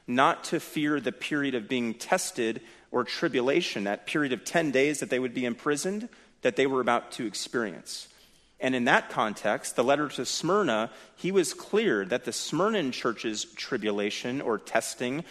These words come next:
would be intense, but it would be localized. It would be limited to them in that time frame.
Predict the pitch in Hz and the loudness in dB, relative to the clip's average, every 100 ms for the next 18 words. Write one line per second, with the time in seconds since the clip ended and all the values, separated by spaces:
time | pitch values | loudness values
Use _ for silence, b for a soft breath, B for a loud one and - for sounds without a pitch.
0 | B B 123 113 131 127 113 - 160 196 | B B -2 0 0 0 -2 0 0 0
1 | - - - B B 131 139 143 127 131 | -4 -8 -10 B B 0 0 0 -2 -2
2 | 120 131 151 123 101 78 - - - - | 2 0 2 0 0 0 -6 -10 -12 -16
3 | b b b - 135 147 143 143 135 190 | b b b -10 -4 -2 0 2 4 4
4 | 165 143 - 117 165 156 127 - 139 123 | 2 0 -2 2 4 4 2 0 0 2
5 | 127 - - 131 123 - 107 85 | 0 -2 -2 0 -2 -4 -4 -4